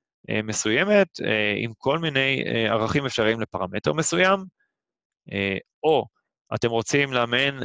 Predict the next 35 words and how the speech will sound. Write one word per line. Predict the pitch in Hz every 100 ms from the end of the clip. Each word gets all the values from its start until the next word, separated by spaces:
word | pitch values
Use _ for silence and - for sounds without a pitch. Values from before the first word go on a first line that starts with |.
| -
את | 113
אותה | 110 135 160
הרשת | 131 151 175 165
עם | 127 107
דאטה | 117 160
סט | 143 139
שונים, | - - 104 104 156 202 - _ _ _ _ _ _ _ _ _ _ _ _ _ _ _ _ _ 117
או | 143
למשל, | 170 151 - 135
להשתמש | 180 156 - 127 147
באותו | 131 -
דאטה | 127 117 -
סט, | - 226 -
אבל, | 123 120 120 107 - -
בא-, | 127
באותו | 123 123 151
דאטה | 135 190
סט, | 185 226 -
אבל, | 113 120 117
אה, | 117 113
עם | 123 117
ארכיטקטורות | 120 - 120 - 156 175 -
שונות. | 113 107 135 - - _ _ _ _ _ _ _ _ _ _ _ _ -
אז | 113 110
איך | 156 196
אתם | 190
מנהלים | 160 131 127 170
את | 151
כל | 147 160
הניסויים | 147 - 117 143
האלה, | 160 175 120
ובסופו | 110 110 107 107 104 - 107 92 - 139
של | 143
דבר | 123 143 139
זוכרים | 113 98 117 165 160